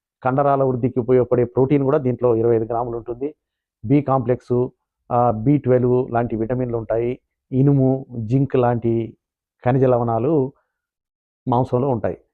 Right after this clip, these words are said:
రక్తక్షీణతతో బాధపడే వాళ్ళకి ఈ మాంసంలో ఉండే ఇనుము చక్కగా ఉపయోగపడుతుంది.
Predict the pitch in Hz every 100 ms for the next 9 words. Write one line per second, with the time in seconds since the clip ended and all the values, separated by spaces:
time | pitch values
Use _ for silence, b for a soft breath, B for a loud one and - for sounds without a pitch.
0 | _ - 123 151 - 139 131 131 123 117
1 | - 123 107 110 127 117 113 113 110 110
2 | 110 147 123 123 - 117 110 127 131 120
3 | 120 120 117 113 110 120 139 117 - 113
4 | 131 120 110 117 110 - 110 151